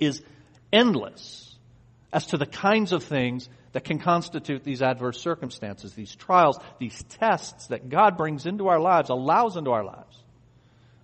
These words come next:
in order to produce something, something good. Let me add here, importantly to that list, it's not just stuff that happens to us that can be adverse, it's,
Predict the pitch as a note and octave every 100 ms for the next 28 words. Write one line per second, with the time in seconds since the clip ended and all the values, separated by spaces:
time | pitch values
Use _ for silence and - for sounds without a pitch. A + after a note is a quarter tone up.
0 | - D3 D#3+ F3+ F#3 F#3+ - D3 C#3+ C3+
1 | - C#3 C3 C3+ A#2+ A#2 - _ - -
2 | B2+ A#2+ A#2+ E3 A#2+ - - - _ _
3 | _ _ _ _ B2+ B2+ E3+ E3 F3 G#3
4 | F#3 C3+ A2+ G#2+ G#2+ _ _ _ _ _
5 | - A#2+ - A3+ E3+ A#2+ A#2 - B2 A2+
6 | D3 E3 - - - _ _ _ _ _
7 | _ _ _ _ _ _ B2 - F3 B3+
8 | - G#3 - - - - G#3 A3+ A#3 F#3+
9 | D#3 D3 B2+ A#2 A2 - - A2+ G2+ -
10 | A2+ - A#2+ A2 G2+ A2 A2+ A2+ - B2
11 | - -